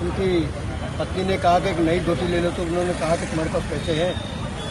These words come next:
यानी उस जमाने की ईमानदारी की बात कर रहा हूँ मैं कि उनके पास धोती खरीदने के पैसे नहीं थे। जब वो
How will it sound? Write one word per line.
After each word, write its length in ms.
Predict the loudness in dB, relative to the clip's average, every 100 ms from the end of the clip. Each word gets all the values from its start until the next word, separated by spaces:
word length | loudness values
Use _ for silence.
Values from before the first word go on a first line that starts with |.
| -6 -6 2
यानी 200 | 4 6
उस 200 | 6 8
जमाने 360 | 6 8 6 6
की 120 | 4
ईमानदारी 480 | 4 4 6 6 6
की 140 | 2
बात 300 | 4 4 4
कर 120 | 2
रहा 100 | 4
हूँ 80 | 4
मैं 120 | 4
कि 80 | 2
उनके 180 | 2 4
पास 200 | 4 4 2 -6 0
धोती 260 | 4 6 8
खरीदने 340 | 6 4 2
के 80 | 0
पैसे 280 | 0 -2 -2
नहीं 140 | -4
थे। 140 | -4 -6 -6 -6 -8 -8 -8 -6 -6 -6 -6 0
जब 140 | 4 10
वो 280 | 10 10